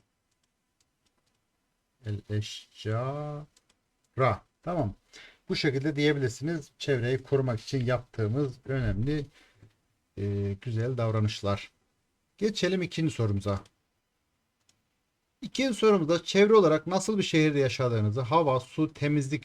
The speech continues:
üç cümleyle Arapça olarak yazınız. Yine yukarıdakine benzer. Mesela öncelikle kitabımızda ne yazıyordu? Ene aişu fi medinetin mülevvesetin. Yani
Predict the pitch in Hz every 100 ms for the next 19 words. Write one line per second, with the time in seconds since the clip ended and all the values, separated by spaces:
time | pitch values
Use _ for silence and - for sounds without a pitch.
0 | _ 160 - - 120 107 127 156 147 -
1 | 120 151 - 180 - 107 117 185 127 131
2 | - 147 147 147 127 120 131 117 131 107
3 | 110 120 127 - - _ 202 196 175 196
4 | 175 180 165 175 175 160 - 170 165 147
5 | 165 165 151 135 135 143 156 - - -
6 | _ - 170 180 175 156 185 185 - 165
7 | - 165 165 151 151 147 185 151 139 -
8 | 180 165 165 175 165 143 135 110 143 165
9 | - 113 110 101 104 143 139 143 165